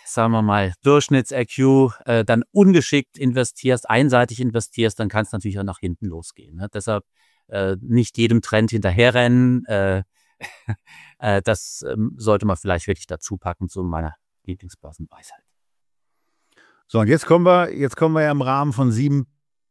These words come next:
Speaker 2: plus drei zu dem Thema, wo wir uns über Investments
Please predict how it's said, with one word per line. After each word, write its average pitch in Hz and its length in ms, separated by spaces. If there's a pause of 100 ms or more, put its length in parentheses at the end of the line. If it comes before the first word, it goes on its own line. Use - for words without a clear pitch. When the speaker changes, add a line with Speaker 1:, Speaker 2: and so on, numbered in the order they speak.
(140)
Speaker 2:
plus 123 340
drei 110 360
zu - 200
dem 123 480
Thema, 131 600 (1080)
wo 113 140
wir 127 140
uns 131 180
über 127 280
Investments 113 800